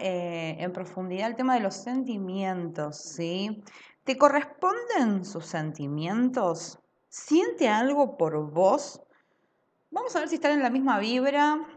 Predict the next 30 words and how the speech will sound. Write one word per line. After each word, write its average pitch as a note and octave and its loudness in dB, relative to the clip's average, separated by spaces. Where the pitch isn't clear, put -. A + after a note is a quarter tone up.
en F#3+ -8
la F#3 -2
misma B3 0
sintonía. G#3+ 0
Y F#3 -6
este C4+ -6
interactivo A3+ 2
obviamente G3+ 0
lo F3+ 4
vamos F#3 -2
a F3 -6
hacer E3+ -4
con E3 -6
tarot D#3 -2
viceversa, D#3 -4
este D#3+ -10
nuevo D#3+ -4
deck E3 -4
que D3 -14
está D#3 -2
buenísimo, F3 0
no D#3+ -4
paro F3+ 4
de F3 8
aprender E3 0
de D#3+ -2
él E3 -4
y - -6
me D3 -6
encanta. E3+ 0